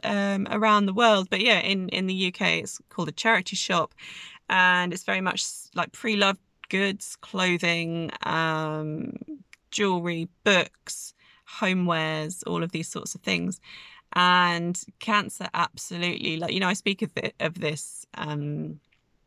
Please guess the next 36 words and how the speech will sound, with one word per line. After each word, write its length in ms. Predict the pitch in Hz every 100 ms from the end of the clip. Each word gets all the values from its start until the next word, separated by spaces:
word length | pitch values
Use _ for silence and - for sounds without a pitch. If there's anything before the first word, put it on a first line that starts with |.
| _ -
you 100 | 165
know, 100 | 165
coming 300 | 160 190 165
at 80 | 160
it 80 | -
from 140 | 170
a 40 | 156
Cancer 380 | - 170 - 170
rising 320 | 170 180 160
perspective. 500 | 160 - 196 - -
I 100 | 175
love 280 | 170 165 180
a 40 | 226
bargain. 680 | 165 151 156 160 196 247 - - - - -
I 80 | 180
love 280 | 185 190 -
to 140 | 190
know 320 | 175 165 165
that 340 | 165 165 156 -
something 460 | - 175 175 156
has 160 | 170 165
been 340 | 180 160 160
loved 360 | 156 160 175 -
by 120 | 160
somebody 460 | 160 165 151 151 160
else 560 | 147 151 175 - - -
and 180 | 151 147
is 180 | 151 165
now 220 | 156 151
being 300 | 156 151 147
shared, 840 | - - - 143 143 170 214 - -
um, 580 | 160 160 156 151 156 160 -
for 560 | - 156 151 151 - -
somebody 380 | - 156 156
else's 300 | 156 175 151
benefit. 600 | - 156 156 175 185 247